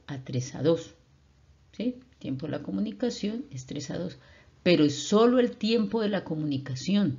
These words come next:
Entonces tiene que ser el tiempo de todas las actividades, no de una actividad. Por esto esta es incorrecta.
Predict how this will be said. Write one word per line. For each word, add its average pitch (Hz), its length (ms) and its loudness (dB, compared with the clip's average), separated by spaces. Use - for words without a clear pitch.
Entonces 160 340 -4
tiene 196 260 0
que 208 100 0
ser 196 200 0
el 202 140 -2
tiempo 247 500 4
de 165 100 0
todas 233 280 2
las 226 200 0
actividades, 170 560 -2
no 156 140 -2
de 175 100 -6
una 180 220 -4
actividad. 170 520 -8
Por 160 160 -4
esto 156 240 -4
esta 170 260 -6
es 196 360 -6
incorrecta. 170 640 -4